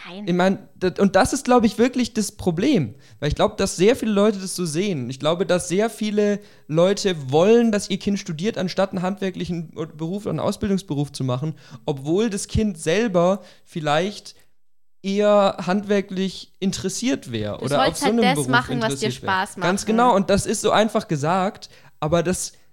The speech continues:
Speaker 2: klappt halt meistens nicht. Und das ist ja auch oft nicht Schuld der Kinder, sondern einfach dieses, wie du's vermittelt kriegst, weil, äh, ich mein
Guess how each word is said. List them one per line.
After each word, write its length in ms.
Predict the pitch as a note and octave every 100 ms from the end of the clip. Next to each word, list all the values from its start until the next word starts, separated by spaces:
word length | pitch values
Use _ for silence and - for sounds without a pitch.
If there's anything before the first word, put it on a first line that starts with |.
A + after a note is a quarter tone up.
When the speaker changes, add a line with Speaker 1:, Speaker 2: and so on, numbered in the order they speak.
| -
Speaker 2:
klappt 460 | - G3+ - - -
halt 380 | D3 C3 C3 - -
meistens 600 | B2+ A#2+ A2+ - A#2 -
nicht. 400 | A#2 A2+ - - - - -
Und 180 | C#3 C#3+
das 140 | D#3+
ist 180 | A#3 -
ja 160 | A3+ -
auch 360 | G3 G3 - - _ - - - - - - - - -
oft 240 | - A3 -
nicht 180 | A3+ -
Schuld 160 | B3
der 100 | G#3+
Kinder, 460 | - C4 C#4 F3+ C3
sondern 260 | D3 D#3
einfach 440 | - F3+ G#3+ A#3 G#3+
dieses, 460 | G#3 G3 G3+ G3 - - -
wie 240 | D#3 A3+
du's 220 | A#3+ A3+
vermittelt 500 | - G#3+ C4+ C4 F3+
kriegst, 380 | - E3 D#3+ -
weil, 220 | D#3 D#3+ - - -
äh, 80 | C#3
ich 160 | - D#3
mein 260 | F#3+ F#3+